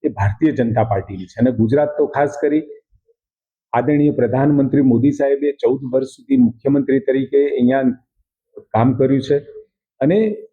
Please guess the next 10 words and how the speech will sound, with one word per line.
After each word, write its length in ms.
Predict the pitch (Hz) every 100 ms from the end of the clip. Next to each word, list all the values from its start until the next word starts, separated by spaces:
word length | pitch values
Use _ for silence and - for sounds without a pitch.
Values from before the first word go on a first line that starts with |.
| _ _
એકવીસમી 600 | 147 147 185 226 - 185
સદીના 480 | 180 147 131 135 135
રોડમેપ 580 | 117 120 147 123 117 -
માટે 240 | 101 -
ગુજરાતને 680 | 104 120 120 170 185 185 185
એમને 300 | 165 151 170
જ્યારે 240 | 160 160
તૈયાર 340 | 156 139 139 135
કર્યું 300 | - 110 101
હોય 100 | 95